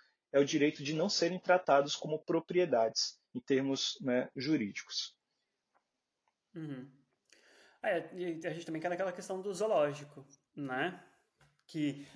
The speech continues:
Speaker 2: ah, obviamente, existem animais que não podem ser ressocializados, tem animais que não podem ser, mas, assim, continua, a gente continua caindo na questão do, do entretenimento com o animal, que não é um santuário. Então, assim, o animal, ele acaba perdendo a liberdade dele. Além dele perder a liberdade dele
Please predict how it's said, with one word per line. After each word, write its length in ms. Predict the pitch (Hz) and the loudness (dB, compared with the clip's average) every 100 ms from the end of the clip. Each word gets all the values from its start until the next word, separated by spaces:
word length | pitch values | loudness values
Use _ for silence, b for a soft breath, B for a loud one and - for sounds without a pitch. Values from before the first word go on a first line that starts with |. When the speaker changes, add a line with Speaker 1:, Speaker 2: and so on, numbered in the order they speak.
| B - | B -6
Speaker 2:
ah, 140 | 139 156 | -2 -2
obviamente, 520 | 180 214 175 202 185 | -2 -2 0 0 -4
existem 280 | 151 156 156 | -6 -6 -6
animais 420 | 165 147 147 147 | -4 -2 -2 -2
que 80 | 143 | -6
não 120 | 139 | -6
podem 320 | 143 143 139 | 0 0 0
ser 280 | 139 139 143 | -6 -6 -4
ressocializados, 960 | 131 - - 135 165 143 139 147 127 120 | -6 -12 -12 -8 -4 0 2 2 0 -4
tem 80 | 135 | -8
animais 260 | 135 127 | -6 -6
que 60 | 139 | -6
não 100 | 143 | -6
podem 180 | 143 143 | -4 -6
ser, 180 | - - | -10 -14
mas, 180 | 190 202 | -12 -8
assim, 360 | 208 220 147 - B B B - | -6 -6 -6 -8 B B B -8
continua, 400 | 160 156 165 185 | -8 -4 -2 -2
a 40 | |
gente 200 | 175 170 | -2 -8
continua 400 | - 170 175 196 | -8 -8 -4 -6
caindo 320 | 202 170 185 | -4 -4 -2
na 100 | 185 | -4
questão 480 | 185 185 - 175 190 | -4 -8 -2 0 0
do, 600 | 175 175 175 170 170 165 | -4 -4 -2 0 0 -2
do 80 | 160 | -6
entretenimento 680 | 156 160 165 165 160 196 202 | -8 -8 -6 -2 -2 -2 -4
com 80 | 147 | -8
o 20 | |
animal, 560 | 127 120 120 120 117 B B B _ _ | -8 -6 -6 -6 -8 B B B _ _
que 80 | 160 | -4
não 120 | 160 | 0
é 60 | 196 | 2
um 80 | |
santuário. 720 | 208 180 165 131 123 127 127 127 - _ _ - | 0 -4 -2 0 2 0 -2 -10 -14 _ _ -8
Então, 120 | 160 | -6
assim, 140 | 156 | -2
o 80 | 170 | -2
animal, 220 | 196 170 | 0 2
ele 80 | 180 | 2
acaba 220 | 202 185 | 0 -2
perdendo 280 | 190 196 185 | -2 -2 -4
a 20 | |
liberdade 480 | 185 190 214 185 190 | -4 -4 -2 -2 -2
dele. 220 | 196 185 - | -4 -4 0
Além 260 | 175 190 | 0 2
dele 140 | 285 277 | -2 0
perder 220 | 240 196 | 0 0
a 40 | |
liberdade 460 | 170 170 156 156 185 | -2 -2 -2 -2 -2
dele 480 | 175 139 143 240 | -2 -2 -2 -6